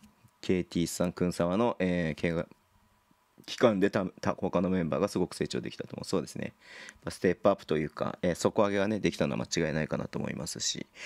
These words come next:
いない時間帯がね、どうしても絶対出てくるじゃないですか。まあ、クン様素晴らしい選手で、えー、三十分、三十五分出る試合ももちろんあるとは思うんですけども、でもね、あのー、出ない時間帯っても少なからずあるので、まあ、その時-、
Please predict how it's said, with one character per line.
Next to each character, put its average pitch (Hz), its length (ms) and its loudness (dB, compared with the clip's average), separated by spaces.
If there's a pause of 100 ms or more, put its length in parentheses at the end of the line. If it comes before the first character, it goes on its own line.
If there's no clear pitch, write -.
(140)
い 135 120 6
な 156 180 4
い 151 80 2
時 143 120 0
間 139 320 4
帯 127 160 6
が 127 100 2
ね、 135 120 2
ど 120 80 4
う 120 60 2
し - 40 -6
て - 60 0
も 107 80 4
絶 98 160 2
対 127 100 6
出 156 100 2
て - 80 2
く 135 60 2
る 113 80 4
じ 92 80 2
ゃ 82 40 2
な 69 60 2
い 71 40 0
で - 20 -6
す - 80 -12
か。 - 240 -4
ま 85 100 -4
あ、 - 40 -2
ク 107 100 4
ン 107 80 4
様 113 240 4
素 - 100 -2
晴 101 100 6
ら 110 100 4
し - 80 0
い 120 80 2
選 101 220 2
手 - 120 0
で、 - 260 0 (320)
え 98 100 4
ー、 - 40 6
三 95 200 2
十 101 100 0
分、 101 220 2
三 98 200 2
十 87 120 2
五 98 120 4
分 95 140 0
出 95 100 4
る 90 80 0
試 87 180 2
合 85 60 0
も 85 80 0
も 85 60 -2
ち 101 100 0
ろ 92 60 4
ん 101 40 2
あ - 40 2
る 113 80 -4
と - 80 2
は - 20 4
思 90 120 0
う - 20 0
ん 90 40 0
で 80 60 -2
す - 100 -6
け 69 120 -2
ど 73 80 0
も、 76 160 0
で 147 100 8
も 139 120 2
ね、 87 320 -2
あ 90 140 2
の 87 360 0
ー、 - 20 -2
出 131 140 8
な 175 100 4
い 101 60 2
時 90 120 -4
間 85 160 0
帯 85 120 0
っ 87 40 -2
て 90 120 -2
も 82 100 0
少 - 180 -4
な 92 140 2
か - 340 -4
ら 90 80 0
ず 87 100 -2
あ 82 40 -2
る 80 100 -4
の - 120 -10
で、 - 180 -10 (400)
ま 107 60 4
あ、 - 40 2
そ 135 120 2
の 139 80 4
時-、 127 120 0